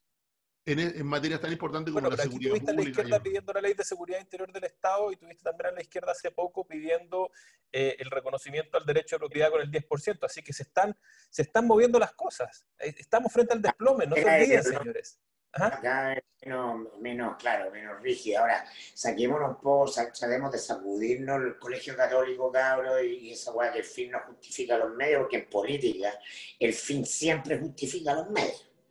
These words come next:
Speaker 2: Eh, este es un
Speaker 3: Ah,
Speaker 2: movimiento evidentemente político, eso es lo que te quería acotar, eh, Pirincho. Finalmente, el, el, el, la realidad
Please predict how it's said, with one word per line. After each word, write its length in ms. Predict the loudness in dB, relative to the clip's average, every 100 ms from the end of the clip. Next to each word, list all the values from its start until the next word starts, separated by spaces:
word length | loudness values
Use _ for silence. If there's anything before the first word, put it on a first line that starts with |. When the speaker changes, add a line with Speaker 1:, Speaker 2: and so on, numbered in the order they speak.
| _
Speaker 2:
Eh, 240 | -8 -4 -2
este 140 | 2
es 80 | 2
un 100 | 6
Speaker 3:
Ah, 20 |
Speaker 2:
movimiento 380 | 6 4 2 2
evidentemente 580 | 2 -2 4 4 4 2
político, 440 | 2 -2 -8 -8
eso 180 | -6 -6
es 40 |
lo 60 | -4
que 120 | -4
te 200 | -6 -8
quería 220 | -4 0
acotar, 320 | 2 6 6 6
eh, 300 | 2 0 -2
Pirincho. 520 | -2 -4 -6 -10 -12
Finalmente, 560 | -10 -8 -6 -6 -4 -4
el, 200 | -2 -4
el, 380 | -2 -4 -6 -10
el, 580 | -6 -6 -6 -8 -12 -12 _ _ -14 -6
la 180 | 4 4
realidad 680 | 6 2 2 2 4 4 2